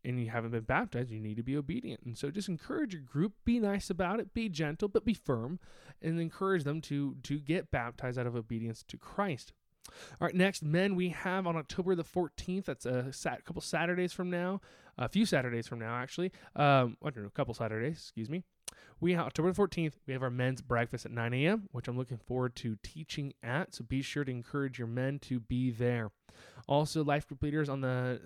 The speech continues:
on that s-, next Sunday, October the fifteenth, after the eleven A M service, we have a life group leader meeting scheduled.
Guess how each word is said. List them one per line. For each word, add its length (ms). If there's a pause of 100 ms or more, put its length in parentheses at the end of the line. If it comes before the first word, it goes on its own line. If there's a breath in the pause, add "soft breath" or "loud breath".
on 160
that 180
s-, 240
next 300
Sunday, 340
October 340
the 80
fifteenth, 540 (160)
after 300
the 80
eleven 240
A 40
M 100
service, 420
we 100
have 240
a 60
life 260
group 200
leader 200
meeting 380
scheduled. 480